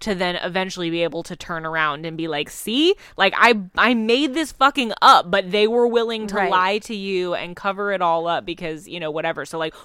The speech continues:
Speaker 1: what else are they hiding? Like, what other documents are they lying about, like, that are real or not real? Um,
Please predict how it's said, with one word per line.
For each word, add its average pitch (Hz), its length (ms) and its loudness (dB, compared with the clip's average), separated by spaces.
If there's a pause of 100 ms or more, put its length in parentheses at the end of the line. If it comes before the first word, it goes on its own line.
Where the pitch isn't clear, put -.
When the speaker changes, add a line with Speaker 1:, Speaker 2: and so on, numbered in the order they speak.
Speaker 1:
what 156 280 -4
else 427 300 4
are 339 140 2
they 226 140 6
hiding? 170 520 2
Like, 180 160 -2
what 208 240 0
other 330 260 -2
documents 196 560 -4
are 196 80 -8
they 180 160 -8
lying 165 360 -2
about, 156 320 -6
like, 151 240 -10 (340)
that 165 160 -8
are 156 180 -6 (220)
real 156 240 -6
or 139 80 -8
not 151 320 -2
real? 143 380 -4 (500)
Um, 147 560 -4